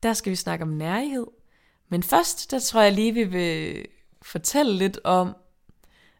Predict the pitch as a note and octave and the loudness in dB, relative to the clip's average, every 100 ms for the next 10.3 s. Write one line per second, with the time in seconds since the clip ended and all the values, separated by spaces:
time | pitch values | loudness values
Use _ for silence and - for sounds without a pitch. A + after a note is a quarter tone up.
0 | _ D#3+ F#3 A3+ A#3 G#3 F#3+ D#3 G3 - | _ 2 6 6 6 4 4 4 2 0
1 | E3+ E3 - A#3+ - E3 E3+ - D#3 E3+ | -2 2 2 2 0 -2 -2 -6 -6 -4
2 | F3+ F3+ F#3+ F#3+ - A#3 G3 - E3 G#2 | -2 -2 -2 -2 -4 -4 -6 -2 -2 -2
3 | E3 - E3 E3 E3+ E3+ E3 D#3+ D#3 F3+ | -8 -8 -6 -4 -4 -4 0 0 0 -2
4 | - G#3 E3+ E3 E3+ E3 D#3+ D#3+ - - | 0 0 0 -4 -8 -6 -4 -6 -8 -20
5 | _ _ - _ - - - - - - | _ _ -20 _ -20 -20 -20 -20 -20 -8
6 | - C#4 F4+ - A#3+ A#3+ - - - - | 0 2 2 4 2 2 -14 -20 -20 -6
7 | F3 F3+ E3 D#3+ - E3 D#3+ D#3+ A#3 B3 | -2 0 0 -2 -4 -6 -6 -4 -4 -2
8 | A3 G3+ G3+ - - - G#3 - - - | -4 -4 -8 -12 -10 -4 -4 -4 -10 -6
9 | E3 D3+ D3 _ D3 D#3+ F#3 - - D#3+ | -4 -6 -10 _ -4 -2 -2 -4 -4 2
10 | G3 E4 F4+ | 2 2 -4